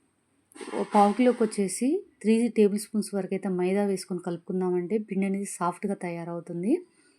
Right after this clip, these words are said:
చాలా పలుచగా అయితే అప్పడాలను చేసుకోవాలండి. మనకి అప్పడాలు, మినపపప్పు అనేది మనకి స్టిక్కీగా ఉంటుంది కాబట్టి మనకి చపాతీలా చేసుకున్నప్పుడు ఎక్కడ క్రాక్స్ రావండి.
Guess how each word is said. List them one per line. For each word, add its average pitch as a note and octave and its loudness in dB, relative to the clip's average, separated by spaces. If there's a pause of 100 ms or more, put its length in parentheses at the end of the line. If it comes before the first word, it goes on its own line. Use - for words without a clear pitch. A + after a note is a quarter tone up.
(1500)
చాలా G3+ 4
పలుచగా G#3 2
అయితే F#3+ 0 (1000)
అప్పడాలను G#3+ 4
చేసుకోవాలండి. F3 -2 (1300)
మనకి A3 6 (280)
అప్పడాలు, A3+ 0 (380)
మినపపప్పు G#3+ 0
అనేది G3 0
మనకి G3 -2
స్టిక్కీగా A3 0
ఉంటుంది F#3+ -2
కాబట్టి F3+ -4
మనకి G#3 -2 (100)
చపాతీలా G3 -4
చేసుకున్నప్పుడు F#3 -4
ఎక్కడ G3 -4
క్రాక్స్ E3+ -2
రావండి. E3 -2